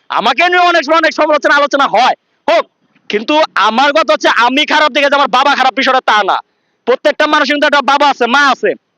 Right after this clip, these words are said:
যখন তার বাবা মাকে নিয়ে অপমান করা হয় তখন কিন্তু কোনো সন্তানই মানে চুপচাপ থাকতে পারে না। আর একটা জিনিস দেখেন, রিয়ামণি যখন হিরো আলমের সাথে সম্পর্ক করছিল,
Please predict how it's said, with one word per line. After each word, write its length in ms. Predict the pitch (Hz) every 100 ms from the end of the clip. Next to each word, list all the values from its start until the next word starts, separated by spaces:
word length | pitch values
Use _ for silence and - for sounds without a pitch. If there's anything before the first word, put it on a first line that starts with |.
| _ -
যখন 280 | 233 277 302
তার 120 | 294
বাবা 260 | 262 302 311
মাকে 340 | 320 311 302
নিয়ে 120 | 294
অপমান 440 | 294 294 277 330 311
করা 160 | 311
হয় 220 | 277 233 165 _ _ -
তখন 240 | 254 285
কিন্তু 200 | 311 302
কোনো 240 | 311 294
সন্তানই 640 | 277 285 302 339 320 285 190 _ _ _ _
মানে 140 | 226 240
চুপচাপ 340 | 330 285 320
থাকতে 240 | 277 311 320
পারে 200 | 294 226
না। 200 | 165 110 _ _ _
আর 220 | - 214 240
একটা 260 | 269 311
জিনিস 200 | 302 330
দেখেন, 360 | 311 285 262 151 _ _ _ _ - -
রিয়ামণি 840 | 160 240 302 311 311 311 349 381 277 _ _ _ -
যখন 200 | 240 269
হিরো 180 | 233
আলমের 260 | 285 294 294
সাথে 160 | 285 294
সম্পর্ক 440 | 294 277 302 302
করছিল, 440 | 294 294 - 262